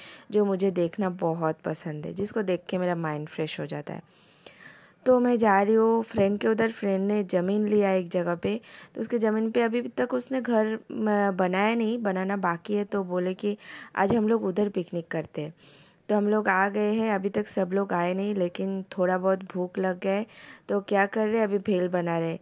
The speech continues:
जो झालमुड़ी बोलते हैं हम बंगाली लोगों के, लोगों में, वही बना रहे हैं। उसके बाद हम लोग बनाएंगे चूल्हा। चूल्हा बनाने के बाद लकड़ी कुछ ला के रखा है फ्रेंड ने, तो लकड़ी में आज चिकन बनाना, बनाऊंगी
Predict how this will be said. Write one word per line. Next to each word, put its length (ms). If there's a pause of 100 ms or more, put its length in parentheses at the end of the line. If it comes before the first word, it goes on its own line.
(340)
जो 100
झालमुड़ी 540
बोलते 300
हैं 60
हम 160
बंगाली 440
लोगों 240
के, 200 (280)
लोगों 340
में, 200 (380)
वही 160
बना 320
रहे 100
हैं। 100 (500)
उसके 200
बाद 280
हम 160
लोग 160
बनाएंगे 460
चूल्हा। 560 (320)
चूल्हा 240
बनाने 380
के 120
बाद 220
लकड़ी 420
कुछ 360
ला 320
के 160
रखा 260
है 80
फ्रेंड 340
ने, 140 (280)
तो 100
लकड़ी 420
में 180
आज 240
चिकन 420
बनाना, 520
बनाऊंगी 840